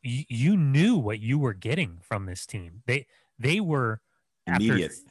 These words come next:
Speaker 1: two and a half months, they, they were built tactically better than a lot of these existing teams. So, yeah,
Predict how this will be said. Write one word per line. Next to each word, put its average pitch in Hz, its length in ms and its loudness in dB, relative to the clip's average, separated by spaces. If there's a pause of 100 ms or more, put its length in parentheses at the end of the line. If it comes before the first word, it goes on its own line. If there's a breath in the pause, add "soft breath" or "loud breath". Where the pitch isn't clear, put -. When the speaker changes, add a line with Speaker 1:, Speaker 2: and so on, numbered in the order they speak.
(140)
Speaker 1:
two 220 160 2
and 180 80 4
a 135 40 -2
half 143 220 -2
months, 135 480 -4
they, 151 200 -2
they 147 220 0
were 113 340 -2 (520)
built 165 280 2 (120)
tactically 120 840 -6 (380)
better 139 260 2
than 131 140 0
a 123 80 -2
lot 147 400 2
of 143 60 -2
these 98 200 -4
existing 95 520 -10
teams. - 440 -16
So, 117 380 -2 (420 soft breath)
yeah, 113 180 -2